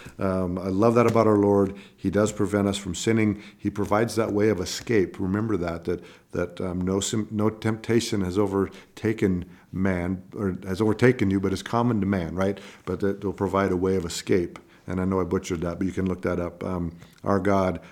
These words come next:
provides a way of escape, and he certainly did for Abimelech here. And so, um, he grants Abimelech mercy based on Abimelech's intent.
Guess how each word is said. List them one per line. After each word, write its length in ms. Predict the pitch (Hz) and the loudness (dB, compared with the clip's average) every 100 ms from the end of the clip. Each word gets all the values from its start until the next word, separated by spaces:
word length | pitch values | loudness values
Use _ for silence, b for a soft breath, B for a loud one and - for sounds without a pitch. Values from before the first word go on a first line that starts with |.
| B | B
provides 400 | - 90 92 82 | -6 0 0 0
a 60 | 85 | -2
way 140 | 87 | -4
of 100 | 82 | -4
escape, 400 | 80 - 87 - | -6 -2 -2 -2
and 80 | 85 | -4
he 60 | 90 | -4
certainly 400 | - 123 113 95 | 0 0 2 0
did 280 | 92 85 | 0 -2
for 220 | - 92 90 | -4 -4 -4
Abimelech 480 | 90 87 82 78 | -4 -4 -6 -8
here. 360 | - 95 80 80 - B B B | -8 -4 -4 -6 -16 B B B
And 200 | - 92 | -4 -4
so, 440 | - 107 98 92 - - _ _ _ _ - 107 | 0 2 4 2 -4 -20 _ _ _ _ -14 -8
um, 420 | 101 95 90 82 82 b b b b b _ _ _ | -4 -2 -2 -4 -8 b b b b b _ _ _
he 360 | - 110 107 98 - - | 0 4 4 2 -4 0
grants 400 | 117 117 117 - | 4 4 0 -4
Abimelech 580 | 113 110 120 117 110 107 | 0 2 4 4 2 2
mercy 320 | 110 107 117 | 2 2 2
based 320 | 101 104 - | 4 2 2
on 140 | 104 | 0
Abimelech's 500 | 95 104 104 104 98 | 2 2 2 0 -2
intent. 540 | 90 87 117 117 123 | -8 -4 0 0 0